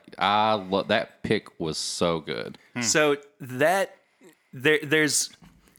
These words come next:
Speaker 3: when it has to do with sounds and colors, like you hear a color, uh, it's called synesthesia.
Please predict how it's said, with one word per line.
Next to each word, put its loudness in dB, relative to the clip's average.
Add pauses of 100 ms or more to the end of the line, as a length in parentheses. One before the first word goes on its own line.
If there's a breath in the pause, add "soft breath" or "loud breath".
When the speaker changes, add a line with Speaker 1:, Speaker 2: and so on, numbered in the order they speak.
(880)
Speaker 3:
when 0
it -2
has 0
to 0
do 2
with 0 (440)
sounds 0 (760)
and 2 (220)
colors, -4 (140)
like -8
you -8
hear -4
a -4
color, -6 (760 soft breath)
uh, 0
it's -6
called 0
synesthesia. -2